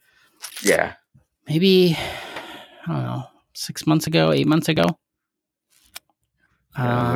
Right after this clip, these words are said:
Speaker 1: looking
Speaker 2: Um,
Speaker 1: at eBay right now.
Speaker 2: and then I
Speaker 1: There's
Speaker 2: had a
Speaker 1: one
Speaker 2: friend
Speaker 1: for,
Speaker 2: tell me
Speaker 1: they're
Speaker 2: about,
Speaker 1: basically, they're going with
Speaker 2: like,
Speaker 1: shipping
Speaker 2: he,
Speaker 1: for
Speaker 2: he got
Speaker 1: fifteen bucks,
Speaker 2: one.
Speaker 1: which isn't bad.
Speaker 2: Um,
Speaker 1: Yeah.
Speaker 2: oh, and I guess actually I did too. I
Speaker 1: Right.
Speaker 2: got, um, that was another thing that I, I managed to pick up recently was, uh, one of the O G white ones.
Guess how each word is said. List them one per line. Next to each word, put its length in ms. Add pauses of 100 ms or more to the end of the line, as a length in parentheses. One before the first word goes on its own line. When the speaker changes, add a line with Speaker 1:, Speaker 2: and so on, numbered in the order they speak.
Speaker 1:
looking 80
Speaker 2:
Um, 60
Speaker 1:
at 40
eBay 400
right 160
now. 140
Speaker 2:
and 80
then 0
I 40
Speaker 1:
There's 100
Speaker 2:
had 120
a 40
Speaker 1:
one 40
Speaker 2:
friend 200
Speaker 1:
for, 60
Speaker 2:
tell 140
me 140
Speaker 1:
they're 80
Speaker 2:
about, 220
Speaker 1:
basically, 340
they're 80
going 300 (100)
with 120
Speaker 2:
like, 60
Speaker 1:
shipping 320
Speaker 2:
he, 120
Speaker 1:
for 60 (140)
Speaker 2:
he 100
got 180
Speaker 1:
fifteen 60
bucks, 240
Speaker 2:
one. 60
Speaker 1:
which 120
isn't 220
bad. 280 (720)
Speaker 2:
Um, 760
Speaker 1:
Yeah. 280 (260)
Speaker 2:
oh, 100
and 100
I 60
guess 200
actually 320
I 120
did 220
too. 340
I 100
Speaker 1:
Right. 340 (220)
Speaker 2:
got, 80
um, 540 (100)
that 120
was 120
another 220
thing 180
that 100
I, 100 (340)
I 120
managed 360
to 60
pick 200
up 140
recently 360
was, 240
uh, 280 (640)
one 120
of 60
the 140
O 180
G 200
white 280
ones. 420